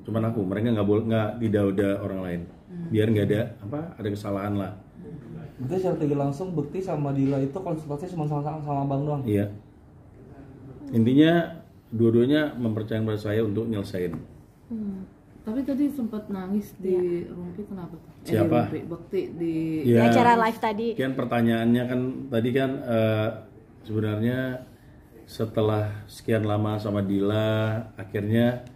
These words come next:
Speaker 1: harus merelakan, harus ya seperti ini, harus bisa ya, pasti sedih lah. Mana sih yang nggak, nggak sedih? Dila sendiri juga kemarin juga masih telepon, masih yang, masih sedih kok. Maksudnya,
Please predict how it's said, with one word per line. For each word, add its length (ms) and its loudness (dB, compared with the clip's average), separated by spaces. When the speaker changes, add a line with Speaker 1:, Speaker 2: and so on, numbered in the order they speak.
Speaker 1:
harus 240 0
merelakan, 560 2
harus 300 -6
ya 180 -2
seperti 460 -2
ini, 180 0
harus 140 0
bisa 240 -2
ya, 160 0
pasti 240 -6
sedih 340 2
lah. 380 0
Mana 240 0
sih 240 4
yang 160 2
nggak, 360 0
nggak 160 -2
sedih? 440 -4
Dila 320 4
sendiri 480 4
juga 240 4
kemarin 400 2
juga 240 6
masih 120 2
telepon, 360 0
masih 440 2
yang, 80 0
masih 240 -2
sedih 400 2
kok. 80 2
Maksudnya, 480 -2